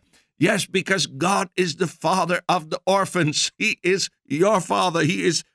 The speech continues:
my father, and therefore we are never an orphan. We have a great God, a great father to take care of us. But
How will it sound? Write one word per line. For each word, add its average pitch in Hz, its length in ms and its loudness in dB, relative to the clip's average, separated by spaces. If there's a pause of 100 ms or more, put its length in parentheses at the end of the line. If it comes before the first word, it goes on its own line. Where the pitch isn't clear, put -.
my 180 360 2
father, 202 500 0
and 175 220 0 (180)
therefore 190 460 0
we 185 280 -2
are 190 260 0 (100)
never 214 600 2 (280)
an 151 240 0
orphan. 127 520 2 (220)
We 143 120 4
have 131 120 0
a 131 80 0
great 139 380 -2
God, 135 260 0
a 127 60 -4
great 127 300 -2
father 135 320 -2
to 127 160 -4
take 127 260 -4
care 143 240 -2 (280)
of 131 140 0
us. 139 140 0
But 160 200 0